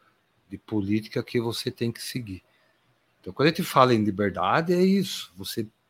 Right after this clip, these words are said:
ainda no Brasil, nós temos, né, E temos que lutar pra manter essa liberdade de religião. De que forma?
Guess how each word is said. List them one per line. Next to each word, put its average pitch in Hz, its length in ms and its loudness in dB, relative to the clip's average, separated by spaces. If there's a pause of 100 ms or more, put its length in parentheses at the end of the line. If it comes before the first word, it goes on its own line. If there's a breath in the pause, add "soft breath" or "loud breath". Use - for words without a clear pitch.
(140)
ainda 135 420 6
no 117 140 2
Brasil, 98 360 -2
nós 190 240 0
temos, 180 600 0 (880)
né, 104 260 -4 (520)
E 98 60 -8
temos 143 320 2
que 185 100 4
lutar 180 640 6
pra 135 100 2
manter 139 540 2
essa - 240 0
liberdade 104 580 -2
de 98 60 -8
religião. 95 260 -8
De 120 100 -6
que - 160 -6
forma? 113 480 4